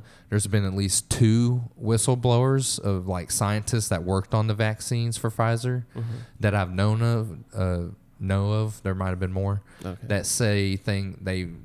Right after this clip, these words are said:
Speaker 1: in detail said the data for all this is not even there. Like, it's, like, so unorganized. Like, people don't follow through with stuff. Like, all this crucial information you're supposed to
Speaker 2: Oh.
Speaker 1: have
Speaker 2: Yeah.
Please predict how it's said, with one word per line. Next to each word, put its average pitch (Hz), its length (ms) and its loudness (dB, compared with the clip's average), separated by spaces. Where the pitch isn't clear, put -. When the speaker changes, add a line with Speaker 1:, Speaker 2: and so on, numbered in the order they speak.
Speaker 1:
in 101 160 -2
detail 113 380 2
said 98 320 0
the 90 80 -2
data 92 480 0
for 110 320 2
all 110 140 4
this 117 320 0
is 95 160 -2
not 98 160 2
even 90 260 -2
there. 87 420 -4
Like, 90 300 -6
it's, - 340 -2
like, 95 380 -2
so 117 400 2
unorganized. 107 880 2
Like, 90 220 -4
people 107 260 2
don't 104 240 2
follow 95 300 0
through 113 400 2
with 110 160 4
stuff. 107 520 0
Like, 90 160 -4
all 101 140 0
this 98 220 -2
crucial 113 440 0
information 98 600 0
you're 104 140 -2
supposed 117 220 2
to 127 40 2
Speaker 2:
Oh. 113 40 2
Speaker 1:
have 123 380 0
Speaker 2:
Yeah. 104 180 -2